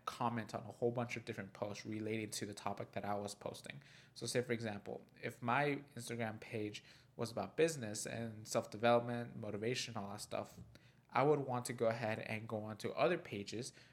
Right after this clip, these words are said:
that were about motivation, and I would comment on their pages with the reason that the followers of that page, they would see my comments and they would go over to my page and follow me. I did that strategy for my own personal Instagram, and I increased my followers tremendously.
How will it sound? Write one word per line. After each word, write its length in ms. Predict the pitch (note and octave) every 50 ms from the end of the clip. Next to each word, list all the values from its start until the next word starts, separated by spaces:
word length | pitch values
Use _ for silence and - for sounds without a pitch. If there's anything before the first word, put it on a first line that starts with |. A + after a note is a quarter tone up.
| - - -
that 160 | - A#2 A2+
were 80 | A2+ A2+
about 240 | A2+ A2+ G#2+ A2 A2
motivation, 540 | A2 G#2+ G#2+ G2+ G#2 G#2 G#2+ - - - - - - - -
and 120 | A#2 A2+
I 40 | A#2
would 200 | A2+ A2 A2+ -
comment 420 | - - C#3 C3+ C#3 C#3+ C3+ - - G#2+
on 160 | G2+ G2+ G2+
their 220 | G#2+ G#2+ A2 G#2+
pages 520 | - - - - - - - - - - - - - - - - _ _ -
with 180 | B2+ B2+ A#2+ -
the 80 | A#2 G#2+
reason 640 | G#2 B2 C#3 D#3 D#3 C#3+ C#3 B2 A#2 G#2 G#2+ A2+ B2 - - - - - C#3+ B2+
that 160 | B2 A2+ A2+
the 80 | - A#2+
followers 500 | - - A#2+ A#2+ A#2+ B2 B2+ B2 A#2+ A2
of 80 | G2
that 240 | - G#2+ B2 C#3 -
page, 260 | - A2+ G2+ G2 - - - - - - - -
they 80 | B2+
would 140 | A#2+ A2+ A#2+ -
see 140 | - D#3+
my 180 | D#3+ D#3 - A#2
comments 540 | - - - G#2+ G#2+ A2 A2+ A2+ A2+ - - - - _ _ -
and 120 | - A2+ A2
they 80 | A#2
would 160 | A2+ A2 A2 -
go 100 | - G#2+
over 160 | G#2+ G#2+ G#2
to 120 | - - -
my 140 | A2 A#2 A#2+
page 360 | - - - G2 G2 G2 -
and 100 | G2+ G2+ - -
follow 240 | - G#2 G2+ G2 G2+
me. 180 | A#2 A#2+ A2 - - - - _ _ _ - -
I 80 | C3
did 200 | A#2+ A#2+ C3 C#3+ C#3
that 120 | C#3 B2
strategy 480 | - - - B2 A#2 A#2+ A#2+ A2+ A#2+ A2+
for 160 | - - A#2
my 240 | G#2+ G#2+ A2+ C#3 D3
own 140 | C3 A#2 G#2
personal 380 | - - A2+ G#2+ - A#2 G#2+ G#2
Instagram, 440 | G#2 - - - A2 G#2 G#2 G#2 G#2+
and 120 | - A2+
I 360 | A2 A#2+ C#3 C#3 C3 A#2+ A2+ - - -
increased 500 | - B2+ A#2+ A#2+ - - B2+ A#2 A2+ -
my 100 | A2+ G#2+
followers 400 | - - A2 G#2+ G#2+ G#2+ G#2 G2+ -
tremendously. 720 | - - - A2 G#2 A2 C3 C#3+ C3+ C#3 - - - -